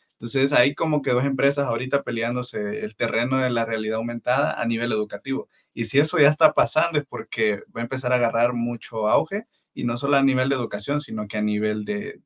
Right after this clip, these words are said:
comercial, ¿verdad? Entonces, la verdad es que son industrias que todavía pueden crecer mucho más y que creo que nos van a generar mucho más empleo para la gente que se prepare en este tipo de,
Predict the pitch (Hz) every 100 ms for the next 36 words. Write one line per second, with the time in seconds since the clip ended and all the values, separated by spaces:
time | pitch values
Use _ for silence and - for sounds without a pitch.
0 | _ - 123 110 101 - 139 113 107 -
1 | - _ _ _ - 113 101 110 107 110
2 | 104 104 - - 147 220 214 202 - 180
3 | 170 165 180 - 120 107 104 110 107 127
4 | 135 120 143 - _ - 135 143 143 143
5 | 143 139 123 117 185 214 147 127 120 123
6 | 120 113 120 120 113 110 113 113 113 107
7 | 113 113 113 - - _ - 113 104 127
8 | 139 123 110 - 113 107 110 110 117 113
9 | 110 107 110 110 107 107 104 104 - 104
10 | 98